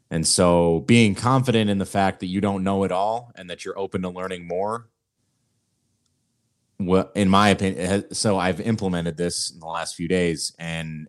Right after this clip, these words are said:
I've just, I, I don't know. It's like my, my, my brain membranes, my brain mouth is open to more knowledge food.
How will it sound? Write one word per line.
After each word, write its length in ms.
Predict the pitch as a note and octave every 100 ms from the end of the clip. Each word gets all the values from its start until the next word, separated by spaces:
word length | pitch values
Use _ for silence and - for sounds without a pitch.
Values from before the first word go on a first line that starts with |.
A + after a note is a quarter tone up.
| -
I've 160 | F2 D2
just, 260 | F2+ G2 - -
I, 100 | - -
I 60 | F2
don't 120 | G#2+
know. 160 | B2 E2
It's 140 | -
like 200 | F2+ F2 -
my, 520 | E2+ E2 D#2+ D#2 D2+ _ _ _ _
my, 160 | E2+ E2 C#2
my 280 | F2+ F2 D#2
brain 380 | G#2+ B2 C3+ A#2
membranes, 800 | G2+ G2 G2 F#2 F#2 F#2 F#2+ - _ _ _ _ _
my 100 | F#2+
brain 400 | F2+ B2 C#3+ C#3
mouth 480 | A#2+ G#2 G#2+ G#2+ - _ _
is 160 | G2 A2
open 340 | A2 A#2 G#2+
to 40 | G#2
more 500 | G#2+ G#2 G#2 F#2+ - _ _ _ _ _ -
knowledge 480 | A#2+ D3 A#2+ F#2
food. 480 | - B2 G#2+ E2+ E2+